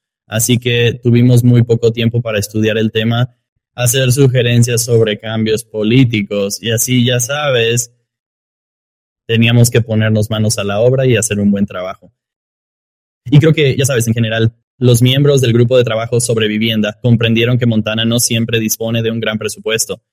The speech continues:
así que no íbamos a intentar resolver este problema creando más demanda con el gasto público,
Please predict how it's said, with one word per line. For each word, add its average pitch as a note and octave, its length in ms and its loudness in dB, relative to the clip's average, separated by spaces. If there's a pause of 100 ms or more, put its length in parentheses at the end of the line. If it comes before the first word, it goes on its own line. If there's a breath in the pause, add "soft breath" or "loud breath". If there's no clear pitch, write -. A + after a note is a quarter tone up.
(200)
así - 200 -2
que A#2 80 2
no A2+ 120 6
íbamos A#2 300 2
a A2+ 40 -2
intentar G#2+ 360 0
resolver A2+ 400 2
este A2+ 160 -2
problema A2+ 340 0
creando A2+ 340 0
más A2+ 360 0
demanda A#2 320 0
con A#2 100 -4
el A2 100 -2
gasto G#2+ 240 -4
público, G#2+ 560 0